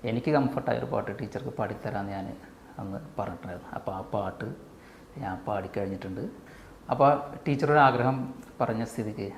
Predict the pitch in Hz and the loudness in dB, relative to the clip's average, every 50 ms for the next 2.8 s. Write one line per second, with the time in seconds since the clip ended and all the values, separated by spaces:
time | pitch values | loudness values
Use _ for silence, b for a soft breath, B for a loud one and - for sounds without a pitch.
0 | - - 110 107 104 110 110 98 92 104 107 107 101 104 104 104 104 104 104 - | -6 -4 -4 -2 -2 -2 -2 -2 -2 -2 -4 -4 -4 -2 -2 -2 -2 -4 -4 -4
1 | 104 101 101 120 104 101 104 104 104 98 95 95 - - - - - - 107 104 | -4 -4 -4 -4 -6 -6 -4 -4 -4 -4 -4 -6 -10 -12 -14 -14 -10 -8 -6 -6
2 | 104 104 104 101 - - - 107 104 101 101 101 101 104 - | -6 -6 -8 -8 -10 -8 -6 -6 -4 -4 -4 -4 -6 -6 -8